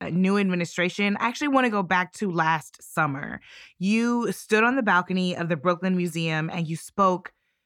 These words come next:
so powerfully to a massive crowd. What was going through your mind at that moment as you, you know, stepped out onto the stage?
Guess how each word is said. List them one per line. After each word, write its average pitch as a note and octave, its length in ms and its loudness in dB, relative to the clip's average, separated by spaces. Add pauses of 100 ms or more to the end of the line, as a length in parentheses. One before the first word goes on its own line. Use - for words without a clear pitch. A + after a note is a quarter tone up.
(260)
so G#3+ 540 -2
powerfully F3+ 720 0
to F3 380 -2 (100)
a G3 120 2
massive G3 720 0
crowd. D3+ 540 2 (440)
What G#3+ 200 2
was E4+ 140 0
going B3 340 2
through B3+ 180 -4
your A3 140 2
mind F#3 720 2
at F3 160 -4
that E3 240 -2
moment D#3+ 400 -2
as D#3+ 220 -6
you, E3 240 -2 (320)
you F3+ 100 -2
know, E3 60 -2
stepped F#3 440 -2
out F3 200 2
onto E3 280 0
the D3+ 120 -4
stage? E3+ 760 -6